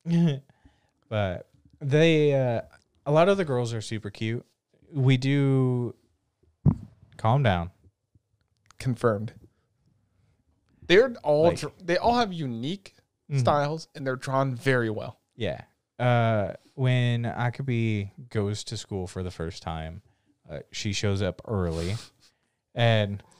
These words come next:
Speaker 1: we get
Speaker 2: Uh.
Speaker 1: a big taste of a foot shot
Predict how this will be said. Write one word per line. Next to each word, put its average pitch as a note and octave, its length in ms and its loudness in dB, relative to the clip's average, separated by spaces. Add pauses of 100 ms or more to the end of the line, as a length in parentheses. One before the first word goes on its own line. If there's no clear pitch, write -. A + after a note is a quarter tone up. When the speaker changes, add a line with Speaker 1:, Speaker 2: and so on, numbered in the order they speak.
(380)
Speaker 1:
we C3+ 260 2
get C3+ 420 6
Speaker 2:
Uh. E4+ 380 0 (480)
Speaker 1:
a C#3+ 80 2
big E3 420 4
taste F3 440 6
of E3+ 160 8
a E3 80 8
foot D#3+ 340 4
shot A2 540 4